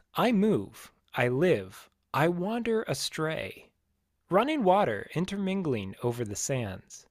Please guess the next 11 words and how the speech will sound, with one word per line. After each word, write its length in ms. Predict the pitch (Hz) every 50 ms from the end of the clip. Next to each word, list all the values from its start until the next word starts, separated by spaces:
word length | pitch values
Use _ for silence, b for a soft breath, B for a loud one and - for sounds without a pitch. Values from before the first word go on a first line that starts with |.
| _ _ _ _ _ _ _ _ _ _ _
I 140 | - 143 170
know 240 | 190 208 220 240 240
the 100 | 196 196
passionate 640 | - - - 170 165 156 - - 175 160 156 -
pleasure 460 | - - - 151 151 143 131 139 131 123
of 180 | 120 104 107
motion. 480 | 113 110 135 160 160 - - - - - - _ _ _ _ _ _ _ _ _ _ _ _ - -
I 140 | 160 160
taste 540 | - - - - - 214 175 - - - - - _
the 100 | 131 123
forests, 800 | - - - 180 180 170 123 101 - - - - - - -